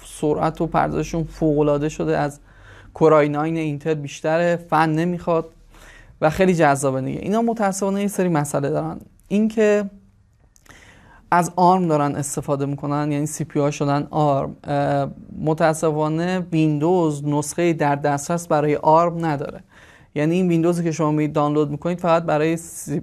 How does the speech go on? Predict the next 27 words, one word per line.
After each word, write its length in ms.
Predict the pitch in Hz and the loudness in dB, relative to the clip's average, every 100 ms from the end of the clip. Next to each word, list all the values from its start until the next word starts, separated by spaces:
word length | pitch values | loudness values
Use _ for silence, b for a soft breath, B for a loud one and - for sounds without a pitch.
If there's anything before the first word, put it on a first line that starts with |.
| - | -10
سی 180 | - - | -14 -10
پی 120 | 147 | -2
یو 60 | 156 | 2
های 160 | 151 165 | 4 2
اینتل 360 | 156 143 160 | 0 2 0
قابل 260 | 151 135 143 | 2 -2 -4
نصبه. 420 | 139 147 - - - b b b | -6 -8 -10 -16 -18 b b b
یه 80 | 170 | -2
سری 240 | 175 202 202 | 2 0 0
تبلت 460 | 170 156 151 151 | 0 2 2 0
های 160 | 170 185 | 0 -2
ویندوزی 440 | 170 156 151 147 | 0 0 0 -2
داریم، 420 | 175 190 156 127 - | -2 0 0 -4 -4
اینا 300 | 156 156 180 | 0 2 0
ویندوزاشون 800 | 180 160 156 170 170 180 214 202 | 0 0 2 0 0 -2 -2 -2
آرم 280 | 160 170 180 | 2 2 2
هست 440 | 190 170 139 - | -2 -2 -2 0
ولی 140 | 160 175 | 0 0
این 180 | 185 | -2
ویندوز 340 | 160 151 175 175 | -2 0 -2 -2
از 140 | 151 | -4
سوی 220 | 156 175 | -2 -4
کارخونه 480 | 175 165 147 143 160 | -2 0 -2 0 0
نصب 320 | 160 139 - | 0 -4 -8
می‌شه 180 | 139 - 160 | -14 -14 -6
و 120 | 147 | -4
نی-، 260 | 156 170 | -2 -4